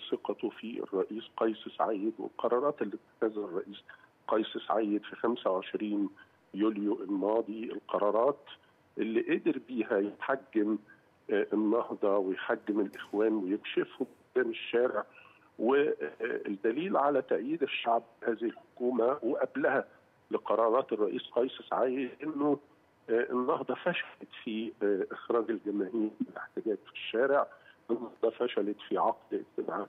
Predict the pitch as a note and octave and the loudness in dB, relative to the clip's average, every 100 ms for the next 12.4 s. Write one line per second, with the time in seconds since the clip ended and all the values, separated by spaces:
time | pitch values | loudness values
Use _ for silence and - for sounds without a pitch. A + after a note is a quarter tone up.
0 | - G#2 - F2 G2 G#2 A#2 C3+ A#2+ - | -6 -8 -8 -6 -4 2 2 2 0 -8
1 | - - - G#2+ A#2+ C3 C3 - B2 - | -20 -18 -2 0 2 0 -2 -2 -2 0
2 | G2+ G#2 - - - - A2+ G#2 G2+ G#2+ | -2 -2 -6 -10 -8 -2 2 4 4 4
3 | G2+ - - _ _ - - - - B2 | 2 -2 -20 _ _ -10 -8 0 4 4
4 | B2+ A#2 - - G2 G#2+ C3 D3 D3+ - | 2 -4 -4 0 0 2 0 2 2 0
5 | G#2+ A#2+ F3+ F3 - C#3+ C#3+ - _ _ | 2 4 4 2 2 2 0 -12 _ _
6 | _ _ - A#2 G#2+ G#2+ G#2 - D#3 E3+ | _ _ -2 2 4 4 2 2 0 2
7 | D3+ C#3+ B2+ - - A#2 G#2+ G#2 - - | 0 0 -4 -8 0 4 6 4 0 -14
8 | - C3 C3 B2+ A#2 G#2 G#2 - B2+ C3 | -8 -2 0 2 4 4 4 2 2 2
9 | A#2+ C#3+ - - A#2 A#2+ - A2+ F#2 A2+ | 2 0 0 0 4 4 2 0 0 0
10 | G#2+ F#2+ - - - C#3 B2+ A#2+ A#2+ A2 | 0 -4 -6 -6 0 0 0 -2 -2 -10
11 | - G#2+ A2+ F3 E3 D3 C#3 D3 C#3 B2 | -8 -4 0 2 2 2 0 2 2 2
12 | G#2+ A#2 A#2+ G#2+ | 0 4 4 2